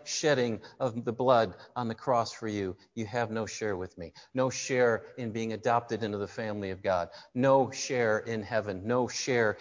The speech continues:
in eternal life. There is only one way.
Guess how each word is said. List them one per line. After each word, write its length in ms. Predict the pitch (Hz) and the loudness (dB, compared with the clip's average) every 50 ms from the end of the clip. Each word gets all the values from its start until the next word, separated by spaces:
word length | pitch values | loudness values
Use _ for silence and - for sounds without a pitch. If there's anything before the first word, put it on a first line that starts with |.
| - - - | -8 -10 -6
in 160 | 127 120 113 | -2 -2 0
eternal 440 | 110 101 - - 127 113 107 110 110 | 0 -2 -2 -2 -2 0 0 0 2
life. 320 | 113 110 104 104 95 - - | 2 2 2 2 0 -2 -2
There 160 | 117 113 113 | -2 -2 -2
is 240 | 101 113 110 98 101 - | -2 -4 -6 -6 -8 -8
only 520 | - 117 120 123 117 113 113 107 98 92 - - _ - | -6 -4 -4 -2 0 0 0 0 0 -2 -6 -12 _ -6
one 340 | 110 110 104 104 98 95 92 - | -2 -2 -2 -2 -4 -6 -8 -6
way. 340 | 98 101 92 85 78 - | -4 -2 -2 -2 -4 -8